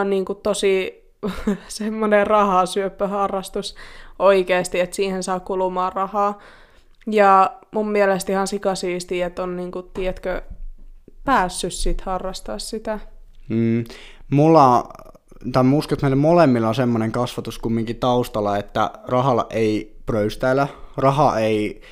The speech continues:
Speaker 2: näytetä,
Speaker 1: Mm.
Speaker 2: että semmonen perussuomalainen kasvatus.
Speaker 1: Niin, että ei, niinku, ei oo tarvetta esitellä sitä.
Speaker 2: Mut pitää olla ylpeä siitä, että jos on päässyt sellaiseen tilanteeseen, mutta ei tarvii niinku kumminkaan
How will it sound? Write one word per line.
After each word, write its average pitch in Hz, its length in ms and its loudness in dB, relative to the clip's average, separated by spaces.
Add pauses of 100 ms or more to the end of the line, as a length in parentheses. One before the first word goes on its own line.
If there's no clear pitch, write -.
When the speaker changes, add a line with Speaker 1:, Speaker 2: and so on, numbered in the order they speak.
(380)
Speaker 2:
näytetä, 120 640 2 (540)
Speaker 1:
Mm. 202 440 -2
Speaker 2:
että - 160 -6 (600)
semmonen 180 360 4
perussuomalainen 113 680 2
kasvatus. 101 600 -10 (600)
Speaker 1:
Niin, 247 280 4
että 202 160 0
ei, 214 140 4
niinku, 226 520 4
ei 214 140 2
oo 208 60 2
tarvetta 202 540 -2
esitellä 170 760 -4
sitä. 175 520 -8 (540)
Speaker 2:
Mut 180 200 0
pitää 170 200 4
olla 135 120 6
ylpeä 175 400 4
siitä, 131 280 2
että 117 140 -2
jos 120 120 -2
on 120 120 -4
päässyt 120 300 -4
sellaiseen 113 260 -6
tilanteeseen, 123 680 0
mutta 110 380 -4
ei 110 80 -2
tarvii 110 300 -4
niinku 107 360 -6
kumminkaan 98 640 -10